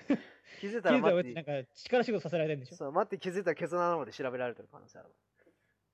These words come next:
Speaker 2: それよくわかんないけど。
Speaker 1: <laughs>
Speaker 2: 一体お前が何を指示したのか言って。
Speaker 1: <laughs> お前が一体何を指示したのか。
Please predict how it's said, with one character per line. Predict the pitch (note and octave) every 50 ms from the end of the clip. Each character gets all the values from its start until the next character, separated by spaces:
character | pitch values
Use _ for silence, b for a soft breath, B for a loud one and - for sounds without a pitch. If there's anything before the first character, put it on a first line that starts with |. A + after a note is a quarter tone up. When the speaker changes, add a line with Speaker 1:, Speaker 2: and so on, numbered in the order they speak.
| _
Speaker 2:
そ | _ - G#3
れ | A#3 A#3+
よ | C4 A3
く | F#3+
わ | E3+ D3
か | C#3+ D3+
ん | C#3+
な | C3+
い | B2+
け | B2 A#2
ど。 | D4+
Speaker 1:
<laughs> | D4+ - - D#4+ - - - - - - - - C4 - - B3+ - C#4+ A#3+ - - B3+ - - B3 A3 - _ - - - _ _ G3+
Speaker 2:
一 | - -
体 | B3 A#3+
お | A3+ A3
前 | A3+ A3+ A3 G#3 G#3 G#3 G3
が | G3
何 | A3 A#3+ B3+
を |
指 | A#3+ G#3+
示 | - - F#3 E3
し | -
た | - G4
の | - -
か | F#4 F#4
言 |
っ | -
て。 | - D4+
Speaker 1:
<laughs> | - - D4+ D4+ - - C4 - - C4+ B3 - _ D#4+ C#4 - _ - F#4 - _ _ G4+ - - _ _ - - _ - - - D4
お | F#3 F3
前 | G3 - A#3
が | F#3+ A#3+
一 | G3
体 | - A#3 G#3+
何 | A3 A#3 A#3+ A3
を |
指 | A#3+ A#3+ G#3+
示 | - A#3+ A#3 G3 F3+
し | F3 E3+
た | - F3+ -
の | - G3
か。 | F3